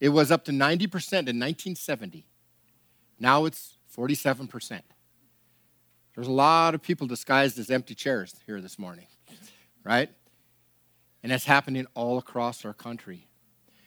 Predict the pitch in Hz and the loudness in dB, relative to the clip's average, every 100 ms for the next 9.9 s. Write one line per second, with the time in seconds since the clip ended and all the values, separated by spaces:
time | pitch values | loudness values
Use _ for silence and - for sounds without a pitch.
0 | _ _ 123 127 147 147 151 135 143 151 | _ _ -6 2 6 6 4 2 2 6
1 | 156 151 127 139 139 - 147 175 - 147 | 4 4 0 -2 -2 -2 2 2 0 -4
2 | - 143 135 123 139 135 131 120 120 127 | -2 -2 -2 -4 2 4 4 0 -4 -4
3 | 156 123 117 135 160 170 143 135 107 104 | -4 -4 4 6 8 6 2 -2 -4 -2
4 | 113 123 139 139 - 120 120 104 85 - | 2 4 2 -2 -4 -2 -2 -4 -8 -18
5 | - _ _ _ _ _ _ _ 117 127 | -20 _ _ _ _ _ _ _ -2 4
6 | 143 170 - 190 202 208 175 165 147 _ | 6 6 6 4 4 2 4 4 2 _
7 | _ _ _ _ 131 156 208 196 139 135 | _ _ _ _ 4 8 8 6 0 0
8 | 139 185 165 113 95 - - - 117 143 | 4 4 4 -2 -6 -12 -20 -14 2 4
9 | 147 - - - - _ 139 127 | 4 -2 -20 -20 -20 _ 4 4